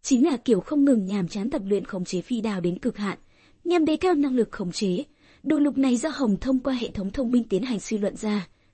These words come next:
Bước sau khó hơn bước trước, nền tảng dẫn nhị thức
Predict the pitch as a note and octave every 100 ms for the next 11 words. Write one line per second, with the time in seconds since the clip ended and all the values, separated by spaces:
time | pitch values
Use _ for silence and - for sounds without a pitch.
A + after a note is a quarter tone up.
0 | _ G4+ - E4 A#3 G#3 G3 A#3+ G#3 C#4
1 | - G#4 - _ _ - A3+ G#3 A3 F#3
2 | F#3+ C#4 D4 - G4+